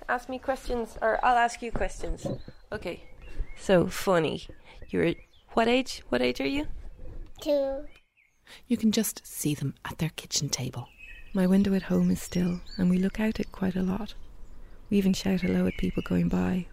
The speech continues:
Speaker 1: or in the early morning sun, draw on the black sill with my cold tea or with a cup of water. The very crucial learning about the world that happens from spending time with the smallest thing. How beautiful a water drop is in the sun,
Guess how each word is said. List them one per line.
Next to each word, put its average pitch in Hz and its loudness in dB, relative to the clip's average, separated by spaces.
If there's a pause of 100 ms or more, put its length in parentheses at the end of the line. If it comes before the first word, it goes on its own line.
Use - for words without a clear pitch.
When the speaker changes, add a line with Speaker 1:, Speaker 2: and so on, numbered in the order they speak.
Speaker 1:
or 180 2
in 175 4
the 180 2
early 180 2
morning 185 4
sun, 175 2 (520)
draw 180 6
on 180 2
the 180 0
black 196 -4
sill 185 -2
with 185 -2
my 180 0
cold 185 -4
tea 180 -4 (100)
or 180 -2
with 175 -2
a - -14
cup - -6
of - -12
water. 180 -2 (1040)
The - -4
very 185 4
crucial - 0
learning 175 4
about 180 0
the 180 -4
world 175 2
that 185 -2
happens 180 -2
from 180 -2
spending 180 0
time 185 0
with 190 -6
the 185 -6
smallest 175 -2
thing. 180 0 (1000)
How 180 -2
beautiful 175 0
a 175 0
water 185 0
drop - -6
is 180 -2
in 175 0
the 175 -2
sun, 180 -2